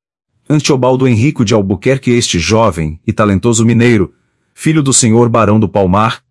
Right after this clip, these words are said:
e que se acha presentemente na corte cursando a faculdade de medicina, acaba de publicar aí a bela poesia que em seguida transcrevemos. É sempre com o maior prazer registramos fatos desta ordem,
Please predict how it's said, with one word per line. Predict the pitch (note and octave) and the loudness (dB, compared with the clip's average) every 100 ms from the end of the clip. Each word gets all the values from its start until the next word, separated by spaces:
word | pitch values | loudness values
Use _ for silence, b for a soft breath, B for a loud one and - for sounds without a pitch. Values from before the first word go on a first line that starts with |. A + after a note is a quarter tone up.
| _ | _
e | B2+ | -8
que | A#2+ | -4
se | C#3+ - C3 | -2 0 0
acha | D3 - | 0 -2
presentemente | B2 C3 G2+ B2 C#3 D3 D3 | -4 -2 0 -2 0 -2 0
na | C3+ | -2
corte | G#2 A#2+ G#2 - - | 0 -2 -2 -4 -6
cursando | A2+ - - C3+ B2 | -4 -2 0 0 0
a | |
faculdade | G2 B2+ C3 F#2+ G#2 G#2+ | -2 -2 -2 0 0 0
de | G2 | 0
medicina, | A2 A2 G#2 - C3 G#2+ E2 _ _ _ _ _ | 0 0 0 0 0 0 -4 _ _ _ _ _
acaba | - G#2+ D3+ C3+ | -8 -2 -2 0
de | A#2 | -2
publicar | D3 C#3 A#2 A#2+ | -2 -2 0 2
aí | A#2+ A2+ A2+ | 2 4 2
a | G2 | 2
bela | G2 G#2+ G#2 D#2+ _ | 2 2 0 -2 _
poesia | - A2+ F#2+ A#2+ | -2 0 2 0
que | A2+ | 0
em | C3 | 0
seguida | B2+ G2 B2 A#2 | 0 0 0 0
transcrevemos. | A2+ A2+ - A2+ F#2+ E2 C#2+ - - _ _ _ _ _ _ | 0 -2 0 0 0 -2 -2 -6 -6 _ _ _ _ _ _
É | - A#2+ | -4 -2
sempre | - F#3+ E3+ | 0 0 0
com | D3 C#3+ | 0 2
o | |
maior | C3+ A#2 G2 G#2 B2+ A#2+ | 2 2 2 2 0 0
prazer | B2+ G2+ C3+ | -2 0 0
registramos | A#2 C#3 D3+ B2+ - G#3 F#3+ - | 0 0 0 -2 -2 0 0 0
fatos | A#2 A2+ A#2+ F#2+ | -2 -2 -4 -2
desta | G2+ - G#2 | -2 0 0
ordem, | G#2 G2+ F2 | 0 0 -4